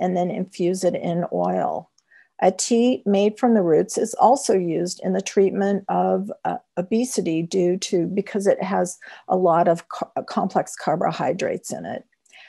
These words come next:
Many modern herbalists use the roots in cough syrup for congestion. The leaves and the flowers are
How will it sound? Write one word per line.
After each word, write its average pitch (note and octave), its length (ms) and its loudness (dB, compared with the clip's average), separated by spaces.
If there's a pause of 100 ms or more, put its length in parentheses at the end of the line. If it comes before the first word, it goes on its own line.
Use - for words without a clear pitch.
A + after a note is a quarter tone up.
(220)
Many B3 340 4
modern G3+ 460 4
herbalists F#3 600 2
use F#3+ 340 0
the F3 120 -2
roots F3 360 -2
in - 140 -6
cough E3 340 -4
syrup - 360 -4
for - 220 -10
congestion. - 1000 -8 (600)
The G3 100 8
leaves G3 480 6
and C4+ 120 2
the C4 60 2
flowers F#3 440 6
are F#3+ 300 0